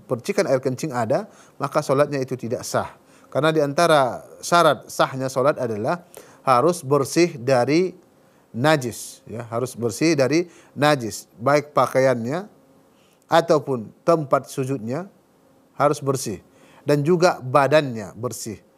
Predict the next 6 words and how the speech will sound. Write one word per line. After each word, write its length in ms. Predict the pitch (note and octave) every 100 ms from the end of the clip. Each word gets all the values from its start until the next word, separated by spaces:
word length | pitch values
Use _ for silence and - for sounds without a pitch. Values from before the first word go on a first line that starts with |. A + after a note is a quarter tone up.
| _ _
dari 480 | A2+ B2 C#3+ D3
najis, 800 | G2+ G#2+ C3 C3 G#2+ - - - _ _ _ _ _
karena 160 | - B2+ D#3+
tidak 240 | F#3+ E3+
diterima 320 | E3 E3 F3
sholat. 320 | E3+ F#3+ D#3